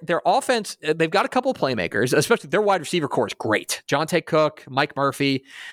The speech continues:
they got this. Their quarterback, Matt Allen's been okay. He's been okay. The defense has been a little bit suspect. It's, it's a, it's a bizarre game that I feel like we will learn,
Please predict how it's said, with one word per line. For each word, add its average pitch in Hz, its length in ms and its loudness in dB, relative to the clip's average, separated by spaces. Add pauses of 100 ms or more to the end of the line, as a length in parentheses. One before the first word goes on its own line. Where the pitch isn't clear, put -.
they 143 100 0
got 151 140 2
this. 127 180 0 (200)
Their 151 100 2
quarterback, 220 360 0
Matt 185 200 2
Allen's 165 380 0
been 143 320 2 (300)
okay. 139 600 0 (880)
He's 139 140 -2
been 143 120 4
okay. 117 400 0 (600)
The 151 80 -6
defense 339 480 0
has 220 100 -4
been 170 140 2
a 135 40 2
little 113 200 -2
bit - 280 -4 (500)
suspect. - 600 -4
It's, 180 260 2
it's 185 200 0
a, 139 240 2
it's - 160 -2
a 127 100 4
bizarre 147 880 0
game 139 500 -2
that 147 220 0
I 151 100 0
feel 233 300 -2
like 170 280 0
we 165 140 2
will 160 240 2
learn, 147 400 0